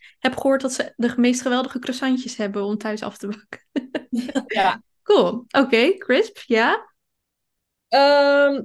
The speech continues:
Speaker 3: nou, in de podcast heb ik een, een ander voorbeeld. En, maar nu, eh, schiet me eentje te binnen die jij ook wel eens hebt genoemd. En dat is het merk Stronger. Ehm,
Speaker 2: Oh, ja.
Speaker 3: voor sportkleding voor vrouwen. En dat komt puur omdat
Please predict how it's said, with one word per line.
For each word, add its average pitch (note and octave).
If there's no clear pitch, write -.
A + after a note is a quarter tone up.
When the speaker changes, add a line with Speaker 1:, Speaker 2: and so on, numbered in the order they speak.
Speaker 3:
nou, A#3+
in C4
de C#4
podcast D#4+
heb D4
ik C#4
een, A#3
een A#3
ander C4+
voorbeeld. A#3
En, A#3
maar A#3+
nu, C#4
eh, A#3
schiet B3
me B3
eentje A#3+
te A3+
binnen A#3
die A3+
jij A3
ook A3+
wel F#3+
eens -
hebt G#3
genoemd. A3+
En A3+
dat A#3+
is A#3
het A3+
merk A3+
Stronger. A#3+
Ehm, A3
Speaker 2:
Oh, G#3
ja. E3
Speaker 3:
voor A#3
sportkleding A#3
voor A3
vrouwen. A3+
En A#3
dat A#3
komt A#3
puur C4+
omdat C4